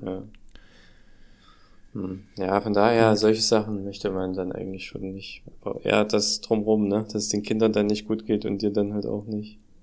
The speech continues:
Speaker 1: Aber der Akt an
Speaker 2: Ja.
Speaker 1: sich ist ja eigentlich nichts, nichts dabei.
Speaker 2: Nö, das
Speaker 1: Ja.
Speaker 2: ist eigentlich ein relativ schnelles Ding.
Speaker 1: Ja.
Speaker 2: Bei uns, wie gesagt, halt immer mal zwei, aber naja.
Speaker 1: Hm. Cool.
Speaker 2: Gut.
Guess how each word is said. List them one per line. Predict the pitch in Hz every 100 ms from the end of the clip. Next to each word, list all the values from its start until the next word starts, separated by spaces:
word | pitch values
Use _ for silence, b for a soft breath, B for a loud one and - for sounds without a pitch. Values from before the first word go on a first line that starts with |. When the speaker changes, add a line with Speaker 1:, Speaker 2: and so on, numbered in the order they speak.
| -
Speaker 1:
Aber | - 98 98
der | -
Akt | 113 107 113
an | 104
Speaker 2:
Ja. |
Speaker 1:
sich | 107 101 -
ist | -
ja | -
eigentlich | - 95 -
nichts, | 101 - - - - - -
nichts | - - -
dabei. | 113 113
Speaker 2:
Nö, | 104 110 110
das | 101 110
Speaker 1:
Ja. | 107
Speaker 2:
ist | 113 - -
eigentlich | 123 110 113
ein | -
relativ | - 123 120 117 -
schnelles | 110 104 -
Ding. | 120 117 -
Speaker 1:
Ja. | 113 104 107 107 - -
Speaker 2:
Bei | 113
uns, | 104 120
wie |
gesagt, | 117 113 -
halt | 107
immer | 110 107
mal | 104 98
zwei, | - - 120 127 196
aber | - - - - - - - - -
naja. | - 104 98 95
Speaker 1:
Hm. | 113 107 107 113 - - - - - - - - - - - - - - - - - -
Cool. | 175 160 123 - - - - b b b b b b b b b b -
Speaker 2:
Gut. | 196 185 -